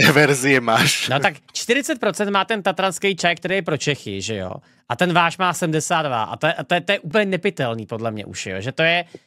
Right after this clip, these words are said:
Speaker 2: tak, tak šílený, že, že, že, že to, to prostě se nedá s, s ničím jako kombinovat, no.
Speaker 1: Máš to v čete, všetko pod päťdesiat je voda.
Speaker 2: No, jak to říct, no?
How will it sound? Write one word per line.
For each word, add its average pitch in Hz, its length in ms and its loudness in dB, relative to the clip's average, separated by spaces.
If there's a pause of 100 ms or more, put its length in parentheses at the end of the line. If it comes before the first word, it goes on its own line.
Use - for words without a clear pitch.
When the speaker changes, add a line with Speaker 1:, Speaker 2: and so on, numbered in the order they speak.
(140)
Speaker 2:
tak, 180 140 4 (120)
tak 196 160 2
šílený, 180 840 0 (420)
že, 117 180 -2
že, 143 200 -4
že, 180 160 -2 (100)
že 147 140 -2 (220)
to, 175 120 -4
to 170 160 -4
prostě 170 260 -6
se 165 120 -6
nedá 156 340 2
s, 127 300 -10
s 127 160 -4
ničím 135 280 -2
jako 107 120 -6
kombinovat, 98 520 -8
no. 82 180 -16 (420)
Speaker 1:
Máš 147 200 2
to 156 160 -4
v - 60 -12
čete, 147 300 -2
všetko - 360 -4
pod - 200 -8
päťdesiat 120 460 -2
je 123 100 2
voda. 120 320 -2 (680)
Speaker 2:
No, 139 180 -2 (840)
jak 143 120 0
to 165 120 -2
říct, 135 260 -6
no? 87 200 -10